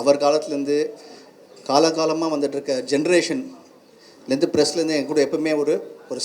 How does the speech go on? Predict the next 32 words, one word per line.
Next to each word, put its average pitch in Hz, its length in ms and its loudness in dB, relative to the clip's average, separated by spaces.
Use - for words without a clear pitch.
சப்போர்ட்டாகவும் 175 720 4
ஒரு 127 160 -8
ஸ்ட்ரென்த்தாகவும் 185 640 6
எப்பவுமே 143 260 2
இருந்திருக்கீங்க. 131 440 -2
இப்போ - 140 -4
எல்லாருமே 190 380 4
பார்த்தீங்கன்னா 180 400 2
ரைட்ஸ் 151 200 0
இருக்கு, 120 220 -8
மீனாட்சி 131 260 -4
யார் 165 200 2
வேணா 190 160 -2
இருக்கட்டும், 139 360 -2
இதோ 143 140 -4
பிஸ்மி 135 320 -4
சார், 135 200 4
அந்தகன் 131 360 -6
சார், 131 160 -2
அப்புறம் 165 240 2
பார்த்தா 175 280 2
இல்லையா 151 260 4
அந்த 156 140 2
குரூப்லேயே 190 380 6
லேட்டஸ்ட் 175 340 0
ஜெனரேஷன் 156 320 0
வந்து 156 160 0
சக்தி 151 300 -2
சார், 135 180 4
so - 140 -6
இவங்கெல்லாம் 165 320 4
இருக்காங்க. 147 300 0